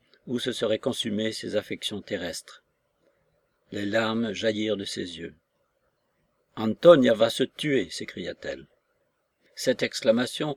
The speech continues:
tombant dans le silence de la pièce, n'y produisit pas beaucoup d'effet. Seul le docteur, qui roulait une boulette de pain, la tête penchée, leva le visage en fronçant légèrement des sourcils touffus aux longs poils raides.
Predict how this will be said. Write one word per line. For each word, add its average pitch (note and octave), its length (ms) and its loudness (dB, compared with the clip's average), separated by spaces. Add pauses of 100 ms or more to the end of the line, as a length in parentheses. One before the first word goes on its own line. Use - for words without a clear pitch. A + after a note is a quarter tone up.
tombant B2+ 340 4
dans G#2 140 0
le G2+ 80 -2
silence A2+ 340 -4
de F#2+ 100 -4
la F#2 140 -6
pièce, - 460 -4 (460)
n'y A#2+ 180 2
produisit D3 500 -4
pas B2+ 180 2
beaucoup A#2+ 280 -2
d'effet. F#2 420 -4 (920)
Seul C3+ 420 8
le F#2+ 140 0
docteur, C3+ 580 0
qui - 180 -18
roulait A#2 280 2
une G#2+ 200 -2
boulette G#2+ 380 0
de F#2+ 80 -6
pain, B2 340 -4 (380)
la - 140 -4
tête A#2+ 300 -2
penchée, A#2+ 580 -6 (520)
leva B2 280 4
le A2 80 2
visage A2 640 2
en A2+ 100 -10
fronçant A#2 460 -6
légèrement G#2 640 -2
des G2+ 100 -4
sourcils G2+ 480 -6
touffus A2 540 -8 (320)
aux G2 100 -6
longs G#2+ 240 -2
poils G2+ 300 0
raides. F#2 480 -8